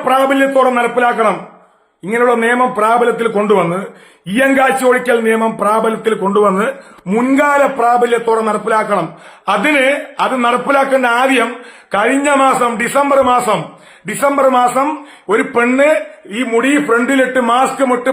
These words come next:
പാവപ്പെട്ട ഒരുത്തനെ അപമാനിച്ചു വിട്ടില്ലേ, അവൾക്കെതിരെ ആദ്യം ചെയ്യണം ഇയങ്കാശി ഒഴിക്കൽ. അവളിൽ നിന്നും തുടങ്ങണം കേരളത്തിൽ, കാണട്ടെ ലോകം മൊത്തം, എന്നിട്ട് മാതൃകയാവണം എന്നാണ് എനിക്ക്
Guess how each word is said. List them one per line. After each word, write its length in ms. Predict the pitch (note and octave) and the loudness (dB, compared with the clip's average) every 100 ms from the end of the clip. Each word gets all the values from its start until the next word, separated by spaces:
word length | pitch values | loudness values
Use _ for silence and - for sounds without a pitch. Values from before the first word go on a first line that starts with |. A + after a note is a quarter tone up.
| C4 | 0
പാവപ്പെട്ട 540 | A#3 C4 C4 C4 B3 B3+ | 2 2 0 0 -2 0
ഒരുത്തനെ 520 | A#3+ B3 B3+ C4 C4 | 2 2 0 0 2
അപമാനിച്ചു 560 | B3+ C4+ D#4 E4 D#4+ | 2 2 2 2 0
വിട്ടില്ലേ, 380 | D#4+ D#4 D4 B3+ F3 - - - _ _ - | 0 0 0 0 -2 -8 -20 -20 _ _ -6
അവൾക്കെതിരെ 680 | G#3 B3+ D#4+ - D#4+ D#4 D4 C#4 | 0 0 0 -2 0 0 2 0
ആദ്യം 220 | C#4+ C#4+ | 0 0
ചെയ്യണം 300 | C4+ B3+ A#3+ A3+ | 0 2 0 -2
ഇയങ്കാശി 360 | B3 B3 A#3+ A#3+ | -4 -2 0 0
ഒഴിക്കൽ. 320 | A3+ G#3+ E3+ - - - | 0 -2 -4 -6 -20 -6
അവളിൽ 380 | A3 A#3+ C4+ C#4+ | 0 2 2 2
നിന്നും 260 | C#4 C4+ C4 A3 | 0 -2 -2 0
തുടങ്ങണം 400 | A3+ A#3+ A#3+ G#3 D#3 - - - | 0 2 0 0 -4 -16 -20 -2
കേരളത്തിൽ, 520 | G#3+ B3 B3 A#3+ A3+ E3+ D3 - _ | 2 2 2 0 -2 -4 -10 -20 _
കാണട്ടെ 500 | F#3 A#3+ C#4+ C#4+ D4 C#4+ B3+ | -2 2 2 0 0 2 2
ലോകം 240 | B3+ B3 | 2 2
മൊത്തം, 320 | A#3 A3+ G#3 C#3+ - _ - G#3+ | 0 -2 -4 -6 -16 _ -4 -2
എന്നിട്ട് 320 | B3 C4+ C4+ | 0 0 0
മാതൃകയാവണം 760 | C4 A#3+ B3+ C4 B3+ A#3 A3 F#3+ G3+ | 0 2 2 0 2 0 0 -2 -4
എന്നാണ് 400 | G3 G#3 F#3+ F3 - - - - - | -6 -2 -2 -4 -6 -14 -20 -18 -4
എനിക്ക് 240 | A3 G#3 | -2 -2